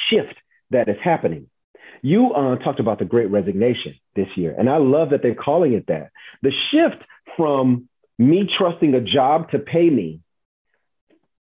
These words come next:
to me trusting myself to create value where anybody will pay me is the new thing that's happening in the world. People are going to divest from four-year education or the ho-, the hollow halls of,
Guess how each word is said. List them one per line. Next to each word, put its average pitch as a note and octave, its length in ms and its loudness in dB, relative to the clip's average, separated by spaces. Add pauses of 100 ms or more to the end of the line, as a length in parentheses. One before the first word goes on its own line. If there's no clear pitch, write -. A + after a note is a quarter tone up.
(180)
to D#3 100 0
me E3 320 0
trusting D#3 360 -2
myself A#2+ 520 -2 (140)
to A#2 260 0
create C3 540 2
value D3 560 0 (220)
where A2+ 260 -2
anybody D3 540 2
will D3+ 160 2
pay D#3+ 260 -2
me F3+ 300 0 (200)
is A#2+ 160 0
the A#2+ 80 2
new A#2+ 260 4 (100)
thing G#2 220 0
that's F2+ 240 -6
happening - 420 -10 (240)
in C#3 180 2
the A#2 100 2
world. A2 600 0 (720)
People G#3 240 2
are B2+ 80 4
going B2 300 0
to A2+ 100 0
divest G#2 640 0 (140)
from A#2+ 240 -2
four-year C3 380 2
education A#2 600 -2
or G#2+ 120 -2
the F#2+ 80 -2
ho-, - 280 -6
the G2 100 0
hollow B2+ 420 0
halls A#2+ 520 0 (360)
of, G#2+ 340 0